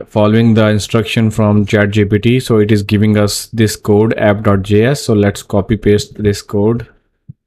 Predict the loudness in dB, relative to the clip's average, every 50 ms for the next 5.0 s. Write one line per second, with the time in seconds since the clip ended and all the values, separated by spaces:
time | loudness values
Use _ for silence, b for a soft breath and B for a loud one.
0 | _ _ _ _ _ _ _ _ _ _ _ _ _ _ _ _ _ _ -4 -2
1 | 0 0 0 0 0 0 0 0 0 0 -2 -4 -8 -12 _ _ _ _ _ _
2 | _ -8 -8 -8 -6 -4 -4 -2 -2 -4 -4 -2 0 0 0 0 -2 -4 -8 -14
3 | -18 -20 -20 _ _ _ _ _ -4 -2 0 0 0 0 0 -2 -2 -2 0 0
4 | 2 2 0 0 0 0 0 2 0 0 0 0 -2 0 0 0 0 -2 -2 -4